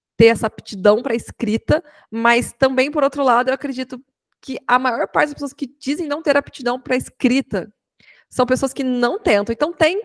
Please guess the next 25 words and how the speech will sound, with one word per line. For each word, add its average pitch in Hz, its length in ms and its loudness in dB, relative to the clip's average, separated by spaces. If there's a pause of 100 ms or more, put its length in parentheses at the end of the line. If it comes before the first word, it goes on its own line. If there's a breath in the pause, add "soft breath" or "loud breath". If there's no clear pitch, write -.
(140)
tentem 403 260 2
escrever, 277 540 2
pessoal, 254 280 -4
porque 226 320 -4
é 247 60 0
muito 269 200 -4
importante 302 500 -2
pro - 160 -4
desenvolvimento 226 560 0
de - 80 -6
vocês. 233 500 2 (420 soft breath)
Tentem 349 220 0
escrever. 269 580 2
É 415 120 0 (140)
cansativo, 403 560 -2
é 339 40 0
chato - 380 0
mesmo, 320 340 -2 (320)
mas 269 120 2
é 349 60 4
o 359 40 0
nosso 359 160 0
trabalho, 277 440 2
faz 277 180 -4
parte. 247 420 -2